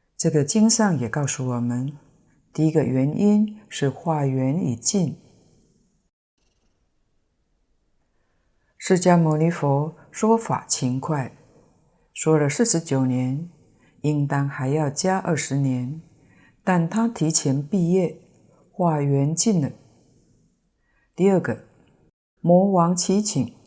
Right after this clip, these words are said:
魔王说：“佛教化众生已经够多了，佛可以入般涅盘，可以离开这个世间。”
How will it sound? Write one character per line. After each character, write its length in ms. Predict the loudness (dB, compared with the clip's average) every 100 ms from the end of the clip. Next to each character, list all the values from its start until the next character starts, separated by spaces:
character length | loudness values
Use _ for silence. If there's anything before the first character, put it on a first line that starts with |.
| _ _ _ _ _ _ _ _ _ _ _ _
魔 240 | -4 0 2
王 180 | 2 0
说 560 | 0 0 0 -4 -12 _ _ _ _ _ _ _ _
：“佛 400 | -6 0 4 4
教 240 | 6 4 4
化 220 | 2 0
众 280 | 0 0 0
生 480 | 2 2 2 -2 -6
已 100 | -4
经 380 | -2 -2 -4 -6
够 220 | -4 -2
多 320 | -2 -2 0
了， 160 | -2 -4 -14 _ _ _ _ -20 _
佛 240 | -2 -2
可 180 | 0 0
以 40 | 0
入 220 | 0 -2
般 280 | 0 0 2
涅 180 | 0
盘， 500 | -2 -4 -4 -4 -8 -12 _ _ _ _ _ _ _ _ _ _ _ _ _ _ _ _ _ _ _ _ _ _ _ _ _ _ _ _ _ _ _ _
可 200 | 4 6
以 120 | 6
离 220 | 4 0 0
开 260 | 0 0
这 200 | 0 -2
个 120 | -2
世 300 | -4 -4 -6
间。” 480 | -2 -2 0 -2 -6